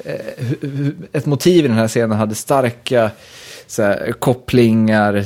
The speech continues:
till, eh, jag tror att det var lakansk teori eller någonting sånt. Eh, och då, eh, skiner David Lynch upp och säger: "Ja, det var säkert det jag ville åt med det här."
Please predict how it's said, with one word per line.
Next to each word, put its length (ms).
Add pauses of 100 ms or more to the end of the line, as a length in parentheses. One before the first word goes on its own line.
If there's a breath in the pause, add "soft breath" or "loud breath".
(100)
till, 560
eh, 160 (1000)
jag 100
tror 80
att 60
det 60
var 100
lakansk 760
teori 440
eller 120
någonting 300
sånt. 440 (100)
Eh, 520
och 540 (480 loud breath)
då, 260
eh, 560
skiner 420
David 240
Lynch 340
upp 400
och 220
säger: 420 (220 soft breath)
"Ja, 260
det 100
var 100
säkert 440
det 100
jag 180
ville 160
åt 380
med 120
det 60
här." 280